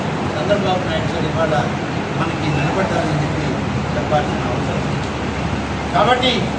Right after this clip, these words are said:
అడిగినటువంటి ఎకో టూరిజం ప్రాజెక్టు, వెటర్నరీ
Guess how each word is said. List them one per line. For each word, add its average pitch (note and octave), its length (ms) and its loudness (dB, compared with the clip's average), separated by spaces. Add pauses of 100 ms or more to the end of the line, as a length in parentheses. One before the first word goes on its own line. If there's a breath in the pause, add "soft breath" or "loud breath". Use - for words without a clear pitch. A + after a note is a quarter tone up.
(1000)
అడిగినటువంటి A#3 680 4
ఎకో A#3+ 180 4 (100)
టూరిజం A#3 440 0
ప్రాజెక్టు, G#3+ 440 2 (1300)
వెటర్నరీ A3+ 560 2